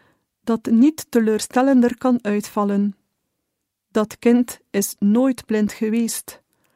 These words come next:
Haar gezichtsvermogen blijft middelmatig.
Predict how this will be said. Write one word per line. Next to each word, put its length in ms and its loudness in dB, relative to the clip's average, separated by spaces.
Haar 240 -4
gezichtsvermogen 1080 2
blijft 520 -4
middelmatig. 960 -2